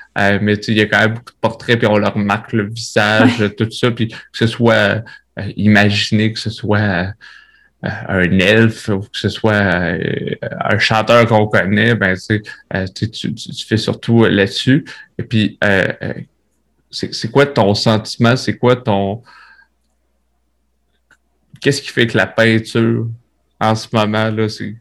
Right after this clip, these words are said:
Speaker 1: c'est the thing pour toi ?
Speaker 2: Euh, justement, à cause de tout le, le rituel de quand tu t'installes faire la peinture, de, de, de,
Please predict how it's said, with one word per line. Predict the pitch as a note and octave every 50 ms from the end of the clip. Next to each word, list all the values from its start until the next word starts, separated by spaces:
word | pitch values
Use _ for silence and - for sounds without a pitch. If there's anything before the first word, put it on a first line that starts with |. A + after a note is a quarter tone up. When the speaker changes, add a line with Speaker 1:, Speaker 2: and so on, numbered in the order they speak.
| _ _
Speaker 1:
c'est | _ _ - - - - - G#2+ G#2 G#2 - G#2+
the | G#2+ - - A#2 A2 G#2+ -
thing | - A2+ G#2+ A2 A2 A#2 A#2 A2+ A2+ - _ _ _ _
pour | - B2 - -
toi ? | - A#2+ G#2+ G#2 A#2 A#2+ _ _ _ _ _ _ _ _ _ _ _ _ _ _ _ _ _ _ _ _ _ _ _ _ _ _ _ _ _ _ _ _ _ _ - - - - - _ _ _ _ _ _ _ _ _ _ -
Speaker 2:
Euh, | A3 A3 G#3+ G#3+ G#3+ G#3+ G#3
justement, | A#3+ A#3+ - - C#4+ C4 B3+ C#4 D4+ D#4+ D4+ - -
à | A#3+ A3+ A3+
cause | A3+ C4+ C4+ C4+
de | C4 A3+
tout | A3 - E4+ F4 - -
le, | C4 A3+ G#3+ G#3 G#3 G3+ G#3 A#3+ A#3+ - _ _ _ _ _ _ _ _ _ _ _ _ _ _ _ _ _ - - -
le | A3 A3 G#3
rituel | G#3+ G#3 A#3+ A#3 - - - A#3 A3+ A3+ A#3+ B3 B3 B3 A3+
de | G#3+
quand | G#3+ G#3+ B3 A#3 A#3+
tu | A#3+ -
t'installes | - A#3 G#3+ G#3+ G#3+ - A#3+ B3 B3
faire | B3 - A#3 A3
la | G#3+ G#3 G#3
peinture, | G#3 G#3 G#3 G#3 G3+ G3+ - A#3 A3+ A3+ A3+ A3+ A3+ A#3 A#3 A#3 _ -
de, | - G#3+ G3+ G3+ G3+ G3 G3 F#3+ F#3+
de, | F#3+ G3 F#3+
de, | F#3+ G3 F#3+ F#3+ - -